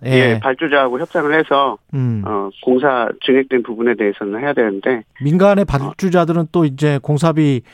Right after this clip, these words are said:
Speaker 1: 더 올린다고 하면 싫어할 수밖에 없고.
Speaker 2: 예, 맞습니다. 예.
Speaker 1: 그렇죠. 분양가가
Speaker 2: 예.
Speaker 1: 상승하면 또 소비자 주택 구매자들은 또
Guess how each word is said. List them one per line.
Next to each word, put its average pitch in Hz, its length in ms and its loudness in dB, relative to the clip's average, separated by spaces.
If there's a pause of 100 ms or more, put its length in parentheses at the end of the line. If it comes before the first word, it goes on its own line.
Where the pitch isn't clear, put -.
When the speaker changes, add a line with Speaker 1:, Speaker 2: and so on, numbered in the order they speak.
(340)
Speaker 1:
더 151 120 0
올린다고 143 840 2
하면 143 280 0
싫어할 180 300 0
수밖에 - 320 -4
없고. 107 360 -12 (520)
Speaker 2:
예, 147 80 4
맞습니다. 113 520 -6
예. 107 200 -4
Speaker 1:
그렇죠. 117 480 -6 (420)
분양가가 160 800 2
Speaker 2:
예. 160 40 0
Speaker 1:
상승하면 190 640 0
또 185 140 0
소비자 156 760 -2 (520)
주택 160 420 -2 (120)
구매자들은 143 1000 0
또 135 280 -2